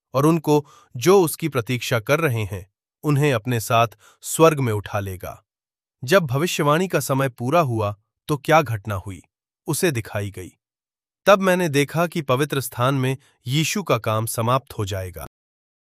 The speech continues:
इसके बाद मुझे अठारह सौ चवालीस ईस्वी,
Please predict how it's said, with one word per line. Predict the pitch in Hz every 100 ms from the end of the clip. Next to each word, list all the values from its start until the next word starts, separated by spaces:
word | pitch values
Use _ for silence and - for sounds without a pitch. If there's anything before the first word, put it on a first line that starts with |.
| _ _ _ _ 151
इसके | 139 -
बाद | 151 160 196
मुझे | 151 143 180
अठारह | - 120 - 135 165
सौ | - 185
चवालीस | - 123 117 151 180 -
ईस्वी, | 123 120 - 127 90